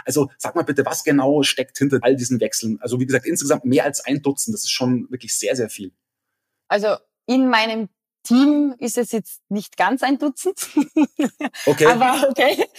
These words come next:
Speaker 2: Na, aber also gerne, also ich hab's eingangs schon ganz kurz erwähnt. Für uns einfach das Riesenthema ist,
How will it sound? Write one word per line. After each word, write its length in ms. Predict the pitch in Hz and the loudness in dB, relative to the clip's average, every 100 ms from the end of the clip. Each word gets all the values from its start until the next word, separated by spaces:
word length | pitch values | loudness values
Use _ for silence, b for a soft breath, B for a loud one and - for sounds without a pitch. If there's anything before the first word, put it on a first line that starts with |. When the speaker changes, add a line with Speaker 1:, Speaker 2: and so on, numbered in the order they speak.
| B B | B B
Speaker 2:
Na, 260 | 240 262 | 2 4
aber 360 | 233 233 220 208 | 4 2 2 0
also 300 | 214 226 247 208 | 0 0 0 0
gerne, 500 | 247 254 277 247 170 _ | 0 2 0 -2 -4 _
also 200 | - 220 | -6 0
ich 60 | |
hab's 220 | 220 - - | 0 -2 -6
eingangs 580 | 190 233 254 233 233 220 | -2 -2 0 -2 -2 -4
schon 160 | 214 | -6
ganz 320 | 190 175 214 - | -6 -6 -6 -6
kurz 260 | 208 190 | -6 -4
erwähnt. 420 | 180 139 143 151 - _ _ | -8 -6 -8 -10 -14 _ _
Für 160 | 233 | 0
uns 240 | 240 285 - | 2 2 0
einfach 260 | 247 240 226 | -2 -2 -4
das 160 | 226 | -4
Riesenthema 640 | 196 262 240 220 214 240 240 | 0 0 -2 -6 -4 -2 -2
ist, 500 | - 233 196 - | -2 -4 -6 -12